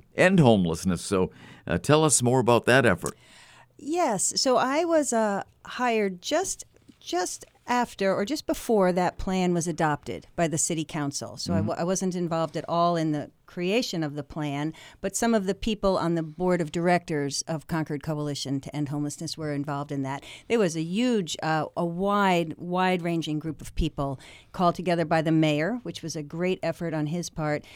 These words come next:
Speaker 2: to create that plan. So as it was, uh, as it was adopted, it didn't really have a, I guess,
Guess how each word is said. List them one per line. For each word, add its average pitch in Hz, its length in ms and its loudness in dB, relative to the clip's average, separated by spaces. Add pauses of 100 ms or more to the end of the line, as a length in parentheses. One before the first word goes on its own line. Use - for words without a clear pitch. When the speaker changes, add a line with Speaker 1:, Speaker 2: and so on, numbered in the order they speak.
(180)
Speaker 2:
to 190 140 -2
create 156 400 -2
that 117 200 -8
plan. 123 420 -10 (260)
So 185 360 2
as 190 340 -2
it 254 140 -2
was, 196 480 2
uh, 165 340 2 (220)
as 190 160 -4
it 196 80 -2
was 190 160 -2
adopted, 208 540 -2
it 190 120 -2
didn't 269 300 -2 (220)
really 254 380 0
have 226 380 -2
a, 170 360 0 (1500)
I 240 80 0
guess, 285 180 2